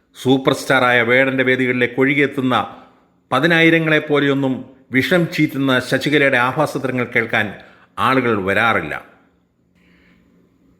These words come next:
വിരലിൽ എണ്ണാവുന്നവർ മാത്രമേ അവരെ കേൾക്കാൻ എത്താറുള്ളൂ എന്നതാണ് ആശ്വാസം. വേടൻ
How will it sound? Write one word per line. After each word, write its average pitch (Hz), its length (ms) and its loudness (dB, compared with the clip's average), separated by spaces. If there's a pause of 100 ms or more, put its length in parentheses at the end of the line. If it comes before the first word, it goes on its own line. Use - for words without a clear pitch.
(1120)
വിരലിൽ 175 460 4
എണ്ണാവുന്നവർ 165 520 0
മാത്രമേ 135 440 0 (200)
അവരെ 131 220 2
കേൾക്കാൻ 123 420 0 (120)
എത്താറുള്ളൂ 123 600 0 (120)
എന്നതാണ് 104 420 0
ആശ്വാസം. - 500 -8 (1900)
വേടൻ 113 380 2